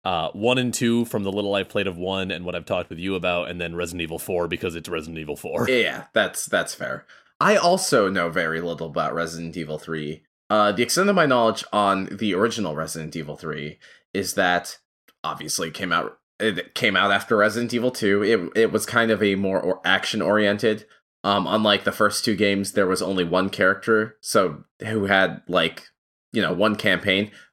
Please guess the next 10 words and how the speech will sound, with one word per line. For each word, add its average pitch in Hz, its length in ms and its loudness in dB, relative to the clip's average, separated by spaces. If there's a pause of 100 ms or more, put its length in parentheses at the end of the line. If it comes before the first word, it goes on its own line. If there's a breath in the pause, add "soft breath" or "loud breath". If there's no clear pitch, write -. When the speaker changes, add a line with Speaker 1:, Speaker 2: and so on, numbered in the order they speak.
Speaker 2:
But 180 360 4 (280 loud breath)
that 127 240 4
came, 135 520 2
that 120 240 4
campaign 120 440 2
would 104 100 4
actually 101 380 4
have 90 240 0
different 98 400 0
story 95 560 2